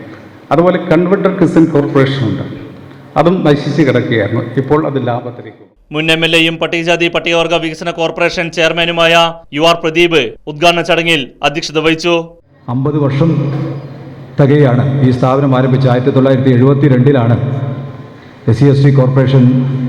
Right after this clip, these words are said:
Speaker 3: പട്ടികജാതി പട്ടികവർഗ വിഭാഗത്തിൽപ്പെടുന്ന ആളുകൾക്ക് വേണ്ടി കൊള്ളപ്പലിശക്കാരിൽ നിന്ന് രക്ഷപ്പെടുത്തിയെടുക്കാൻ വേണ്ടി ഇത്തരം ഒരു സ്ഥാപനം തുടങ്ങിയിട്ടുള്ളത്.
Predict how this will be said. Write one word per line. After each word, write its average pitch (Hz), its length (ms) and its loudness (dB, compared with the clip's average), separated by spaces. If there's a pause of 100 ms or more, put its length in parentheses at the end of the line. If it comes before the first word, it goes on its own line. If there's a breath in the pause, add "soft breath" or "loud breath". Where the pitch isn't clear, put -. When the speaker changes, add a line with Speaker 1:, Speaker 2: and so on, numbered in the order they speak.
(380)
Speaker 3:
പട്ടികജാതി 135 580 4
പട്ടികവർഗ 135 460 4 (220)
വിഭാഗത്തിൽപ്പെടുന്ന 123 720 2
ആളുകൾക്ക് 120 400 2
വേണ്ടി 107 180 0 (1120)
കൊള്ളപ്പലിശക്കാരിൽ 139 840 2
നിന്ന് 127 140 4 (100)
രക്ഷപ്പെടുത്തിയെടുക്കാൻ 127 760 2
വേണ്ടി 113 180 2 (1040)
ഇത്തരം 143 240 2 (120)
ഒരു 127 160 4
സ്ഥാപനം 120 420 2 (480)
തുടങ്ങിയിട്ടുള്ളത്. 113 540 0